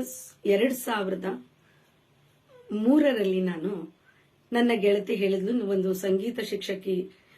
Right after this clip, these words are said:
ಪೋಸ್ಟ್ ಖಾಲಿ ಇದೆ ಮಹರ್ಷಿ ಪಬ್ಲಿಕ್ ಸ್ಕೂಲ್, ಫೇಮಸ್ ಸ್ಕೂಲು, ಇಲ್ಲಿ ನಿನ್ಗೆ ಹೋಗ್ಲಿಕ್ಕೆ ಆಸಕ್ತಿ ಇದೆಯಾ?" ಅಂತ ಕೇಳಿದ್ಲು. ಅವಾಗ ತಕ್ಷಣ ನಾನು ಸಂಗೀತ ಶಿಕ್ಷಕಿಯಾಗಿ ಹೋಗಲು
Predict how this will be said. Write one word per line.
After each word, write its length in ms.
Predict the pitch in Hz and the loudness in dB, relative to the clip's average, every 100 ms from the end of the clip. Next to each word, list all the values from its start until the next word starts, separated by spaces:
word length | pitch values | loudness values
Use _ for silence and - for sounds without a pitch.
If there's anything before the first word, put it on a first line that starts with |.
| _ _ | _ _
ಪೋಸ್ಟ್ 340 | 202 202 196 - | 4 4 4 -6
ಖಾಲಿ 280 | 160 180 | -2 0
ಇದೆ 400 | 190 180 247 - | 0 0 -4 -4
ಮಹರ್ಷಿ 440 | 202 190 214 - - | -2 -2 -2 -4 -6
ಪಬ್ಲಿಕ್ 380 | - 175 175 - | -4 -6 -8 -10
ಸ್ಕೂಲ್, 280 | - 175 | -8 -8
ಫೇಮಸ್ 380 | 180 208 202 190 | -4 -2 -2 -4
ಸ್ಕೂಲು, 440 | - 175 156 - - - - _ - | -8 -6 -6 -8 -14 -20 -20 _ 0
ಇಲ್ಲಿ 260 | 247 247 | 4 6
ನಿನ್ಗೆ 260 | 247 220 196 | 4 2 -2
ಹೋಗ್ಲಿಕ್ಕೆ 500 | 196 196 190 190 190 | 0 0 0 -2 -2
ಆಸಕ್ತಿ 480 | 170 - 185 - 185 | -6 -4 -6 -4 -4
ಇದೆಯಾ?" 300 | 165 165 160 | -4 -4 -4
ಅಂತ 180 | 156 185 | -6 -10
ಕೇಳಿದ್ಲು. 540 | 185 160 156 - - _ _ _ - | -6 -4 -4 -8 -18 _ _ _ -2
ಅವಾಗ 280 | 240 254 240 | 0 2 0
ತಕ್ಷಣ 600 | 233 196 190 - 254 233 220 | -4 -6 -8 -6 -2 -2 -2
ನಾನು 400 | 190 180 190 - _ _ _ | -2 -2 -4 -12 _ _ _
ಸಂಗೀತ 460 | - 220 226 233 208 | -2 0 0 -2 -6
ಶಿಕ್ಷಕಿಯಾಗಿ 840 | - 202 - 185 - 180 170 170 | -6 -8 -8 -8 -4 -4 -2 -4
ಹೋಗಲು 560 | 185 180 - 170 190 | -4 -4 -4 -4 -6